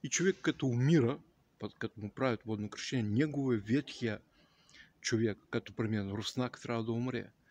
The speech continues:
българин трябва да умре, грешника трябва да умре, пияница, хулител, непочитател на майка и баща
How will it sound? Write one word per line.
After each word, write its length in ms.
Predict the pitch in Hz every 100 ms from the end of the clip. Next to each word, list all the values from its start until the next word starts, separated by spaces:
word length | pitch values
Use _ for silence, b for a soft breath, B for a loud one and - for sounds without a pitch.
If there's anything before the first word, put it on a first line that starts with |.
| B B
българин 540 | 101 110 107 107 113 110
трябва 340 | - 110 104
да 100 | 104
умре, 380 | 113 117 120 87 _ b b b
грешника 560 | 107 110 113 - 117 117
трябва 300 | - 113 107
да 80 | 110
умре, 320 | 113 113 98
пияница, 680 | - - 120 113 101 - - -
хулител, 440 | 104 113 107 107 - - _ B B B B B
непочитател 760 | 110 104 120 - 120 123 107 117
на 140 | 113
майка 340 | 113 117 113 117
и 40 |
баща 560 | 110 110 - - 98